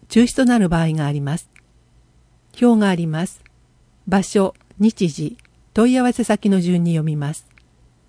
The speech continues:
七宝公民館読書室。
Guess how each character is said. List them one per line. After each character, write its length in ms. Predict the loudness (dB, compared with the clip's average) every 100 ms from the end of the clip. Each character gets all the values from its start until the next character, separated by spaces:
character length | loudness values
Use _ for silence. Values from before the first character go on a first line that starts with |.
| _ _ _ -10
七 200 | -6 -4
宝 300 | 0 0 0
公 220 | 0 2
民 200 | 2 2
館 280 | -2 -6 -4
読 260 | -4 -4
書 140 | -4 -4
室。 360 | -6 -8 -8